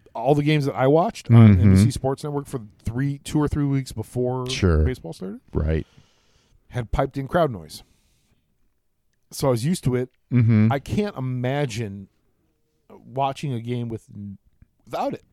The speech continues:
Speaker 2: Right.
Speaker 1: if I'm honest. Any
Speaker 2: Well
Speaker 1: game that's quiet, like, I can't. Like the inter-squad games, right? <laughs>
Speaker 2: Mm-hmm.
Speaker 1: Like,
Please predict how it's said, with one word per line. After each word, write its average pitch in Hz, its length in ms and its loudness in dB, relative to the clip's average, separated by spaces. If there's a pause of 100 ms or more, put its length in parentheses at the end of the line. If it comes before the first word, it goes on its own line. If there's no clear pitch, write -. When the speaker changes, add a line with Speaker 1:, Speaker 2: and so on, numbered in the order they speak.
(240)
Speaker 2:
Right. 95 140 2
Speaker 1:
if - 60 4
I'm 127 100 0
honest. 143 440 -4 (1800)
Any 170 100 4
Speaker 2:
Well 208 60 8
Speaker 1:
game 220 160 0
that's 156 160 -4
quiet, 143 540 -6 (140)
like, 127 140 -12
I - 60 -12
can't. 175 360 -10 (1600)
Like 143 140 -2
the 170 100 -2
inter-squad 151 420 0
games, 85 280 -12
right? 98 200 -8
<laughs> - 40 -20
Speaker 2:
Mm-hmm. 127 380 6
Speaker 1:
Like, 170 200 6